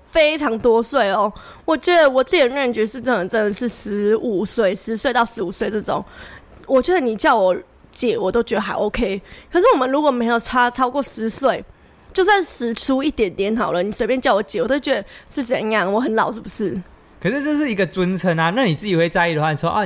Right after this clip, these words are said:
Speaker 2: 那叫我什么什么就好了。”我觉得是要由对方去讲说。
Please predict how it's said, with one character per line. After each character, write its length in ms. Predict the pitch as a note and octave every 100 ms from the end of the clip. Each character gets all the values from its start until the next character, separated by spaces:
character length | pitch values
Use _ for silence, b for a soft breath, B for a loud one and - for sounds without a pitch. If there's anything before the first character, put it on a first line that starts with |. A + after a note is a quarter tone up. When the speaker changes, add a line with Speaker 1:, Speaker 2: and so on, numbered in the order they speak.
| D#3 -
Speaker 2:
那 140 | G#3
叫 160 | G3 F3+
我 100 | B2
什 100 | B2+
么 80 | A#2
什 60 |
么 80 | A#2
就 140 | C3
好 200 | D3 - -
了。” 80 | -
我 100 | D#3+
觉 100 | C#3+
得 60 | G#3
是 120 | E3
要 140 | F#3+ C#3
由 120 | B2
对 240 | - C3
方 180 | B2 A#2+
去 160 | D3+ C3+
讲 180 | - -
说。 300 | B2+ B2 A2+